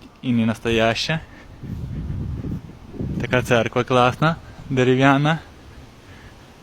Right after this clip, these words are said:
Суперова, закрита, але вже як є. О, найкраще видно, кусировка.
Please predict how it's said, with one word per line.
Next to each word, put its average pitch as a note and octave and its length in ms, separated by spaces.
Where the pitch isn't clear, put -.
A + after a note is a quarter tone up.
Суперова, A#2 560
закрита, A#2+ 580
але B2 280
вже A#2 200
як B2 200
є. A2 260
О, G#2 160
найкраще A2+ 580
видно, C3+ 320
кусировка. B2+ 600